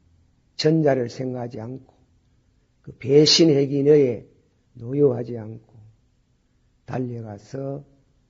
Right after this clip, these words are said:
롯을 구원해 왔습니다. 하나님은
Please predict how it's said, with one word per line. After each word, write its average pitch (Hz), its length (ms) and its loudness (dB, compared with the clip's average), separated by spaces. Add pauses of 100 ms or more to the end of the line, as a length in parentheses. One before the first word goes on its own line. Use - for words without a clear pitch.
(120)
롯을 170 640 0
구원해 120 400 -14
왔습니다. 107 600 -18 (1900)
하나님은 175 920 2